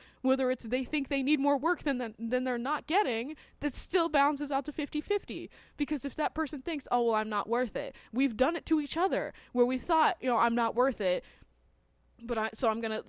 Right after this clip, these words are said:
put in more work and more work and more work." And then we get to a point where we're doing more of that work and go, "You know what? This is not, this is ridiculous. I'm doing all these things and you're not giving the same thing back." And we have a conversation about it, and then it rebalances out because you've done that to me and I've done that to you.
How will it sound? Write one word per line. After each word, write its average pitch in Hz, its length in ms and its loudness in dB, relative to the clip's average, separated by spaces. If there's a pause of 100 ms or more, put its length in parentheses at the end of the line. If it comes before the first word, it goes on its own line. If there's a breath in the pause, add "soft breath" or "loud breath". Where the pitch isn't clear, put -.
put 247 180 0
in 226 140 0
more 226 200 0
work 233 240 0
and 208 80 -4
more 220 160 -2
work 220 160 -2
and 214 120 -6
more 208 120 -4
work." 233 280 -2
And 233 80 -4
then 226 80 -4
we 247 40 -6
get 277 120 -4
to 262 80 -2
a 226 40 -4
point 277 160 -4
where 233 80 -4
we're 220 80 -2
doing 262 260 -4
more 208 160 -2
of 214 80 -8
that 202 180 -4
work 208 180 -2
and 226 100 -10
go, 214 100 0
"You 233 120 -4
know 262 120 0
what? 320 280 2 (560 soft breath)
This 269 240 2
is 233 140 -2
not, 220 380 0
this 240 120 -4
is 226 120 -6
ridiculous. 214 500 -2
I'm 202 140 0
doing 220 200 2
all 208 140 2
these 202 180 -4
things 202 220 -6
and 190 100 -2
you're 214 120 -2
not 190 260 0
giving 202 240 -4
the 196 40 -6
same 202 240 -4
thing 180 180 -6
back." 170 340 -2 (340 loud breath)
And 214 160 2
we 214 80 -2
have 220 180 0
a - 20 -10
conversation 214 540 -2
about 175 260 -2
it, 196 120 2
and 220 120 0
then 202 80 -4
it 180 80 -4
rebalances 202 600 -2
out 208 300 0 (240 loud breath)
because 247 380 -4 (300)
you've 233 260 0
done 233 200 6
that 262 180 2
to 269 80 -6
me 262 140 0
and 247 80 0
I've 233 160 0
done 226 160 0
that 233 160 -6
to 285 80 -8
you. 285 340 -2